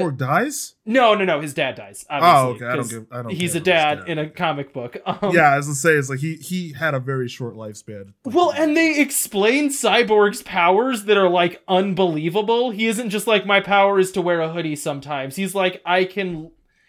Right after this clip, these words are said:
Speaker 2: he's like, he can just, like, control every computer right away. And it's actually kind of an interesting thing where his dad is like, "I've given you infinite power, and the trick is going to be to not use it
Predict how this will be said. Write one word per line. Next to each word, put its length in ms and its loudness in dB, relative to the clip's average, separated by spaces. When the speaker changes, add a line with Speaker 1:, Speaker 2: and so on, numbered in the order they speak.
Speaker 2:
he's 160 -2
like, 220 2
he 240 -2
can 160 0
just, 200 -4
like, 220 0
control 560 0
every 300 2
computer 500 -4
right 260 -2
away. 460 -4
And 120 0
it's 120 -4
actually 340 2
kind 240 0
of 60 -2
an 80 -6
interesting 460 -6
thing 360 -2
where 360 0
his 320 -4
dad 340 2
is 100 -2
like, 200 0
"I've 120 -4
given 260 -4
you 200 -4
infinite 460 -6
power, 440 2
and 140 -2
the 80 4
trick 300 -2
is 120 -4
going 260 -4
to 80 -8
be 160 -4
to 80 -6
not 360 -8
use 280 -6
it 280 -8